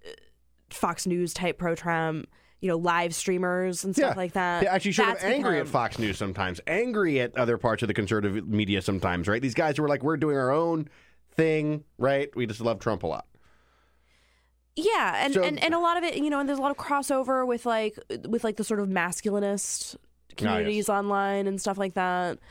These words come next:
Speaker 2: But so those guys, because we're in, I mean, it's only year two, right? We're in, I mean, and that first year was marked by so much of that conversation about these folks, and now it's different.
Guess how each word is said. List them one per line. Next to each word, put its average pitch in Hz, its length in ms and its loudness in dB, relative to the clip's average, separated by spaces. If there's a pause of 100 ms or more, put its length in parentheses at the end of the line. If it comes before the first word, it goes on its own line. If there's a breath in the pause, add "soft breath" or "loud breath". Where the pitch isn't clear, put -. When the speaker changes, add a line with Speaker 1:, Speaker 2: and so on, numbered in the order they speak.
(140 loud breath)
Speaker 2:
But 160 160 2
so 196 140 4
those 233 260 0
guys, 160 320 2
because 160 240 2
we're 196 200 4
in, 214 180 0
I 180 40 2
mean, 196 100 4
it's 208 120 0
only 302 200 2
year 190 160 2
two, 190 360 0
right? 123 180 2
We're 170 140 4
in, 202 120 0
I 151 60 2
mean, 165 160 4
and 170 120 2
that 165 160 -2
first 240 300 0
year 214 200 2
was 135 180 0
marked 160 360 0
by 135 120 2
so 185 280 0
much 180 200 -2
of 175 60 2
that 135 160 0
conversation 139 540 0
about 110 240 0
these 101 160 -2
folks, 92 400 -2 (400 loud breath)
and 127 180 2
now 151 540 0
it's 139 180 0
different. 151 400 0